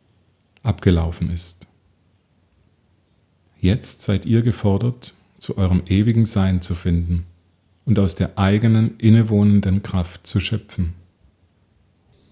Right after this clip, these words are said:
Meine Freunde, ich möchte durch euch, nicht nur in den Meditationen, sondern während der Tag- und der Nachtzeit, durch alle Sphären des Seins schreiten und die Umwandlung,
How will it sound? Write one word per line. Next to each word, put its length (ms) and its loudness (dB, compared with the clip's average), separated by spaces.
Meine 220 4
Freunde, 520 2
ich 200 0
möchte 260 2
durch 320 -2
euch, 480 -2
nicht 300 2
nur 100 6
in 80 4
den 160 2
Meditationen, 920 0
sondern 420 2
während 260 2
der 140 0
Tag- 400 -2
und 220 2
der 100 2
Nachtzeit, 800 -4
durch 280 -6
alle 180 4
Sphären 460 2
des 180 0
Seins 340 0
schreiten 580 -6
und 140 0
die 80 -2
Umwandlung, 760 4